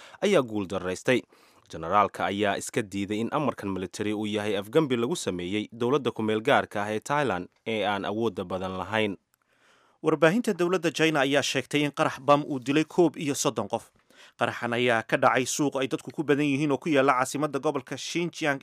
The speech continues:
Speaker 2: ee Urumqi. Wakaaladda wararka rasmiga ee Xinhua ayaa sheegtay in sagaashan qof ay ku dhaawacmeen qaraxaasi. Dad goobjoogayaal ayaa sheegay inay arkayeen laba baabuur oo laga soo dul tuuray waxyaabaha qarxa. Madaxweynaha Shiinaha Xi,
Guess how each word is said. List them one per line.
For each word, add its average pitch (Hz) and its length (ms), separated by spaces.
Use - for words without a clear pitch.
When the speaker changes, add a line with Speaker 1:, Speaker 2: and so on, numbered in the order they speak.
Speaker 2:
ee 147 120
Urumqi. 147 420
Wakaaladda 196 420
wararka 190 360
rasmiga 165 440
ee 143 60
Xinhua 135 480
ayaa 139 260
sheegtay 139 420
in 180 120
sagaashan 147 480
qof 131 200
ay 143 80
ku 185 140
dhaawacmeen 135 440
qaraxaasi. - 540
Dad 120 120
goobjoogayaal 127 580
ayaa 131 200
sheegay 135 440
inay 147 240
arkayeen 147 420
laba 143 180
baabuur 147 400
oo 143 260
laga 151 180
soo 170 180
dul 160 200
tuuray 143 240
waxyaabaha 143 480
qarxa. - 300
Madaxweynaha 202 420
Shiinaha 180 340
Xi, 196 340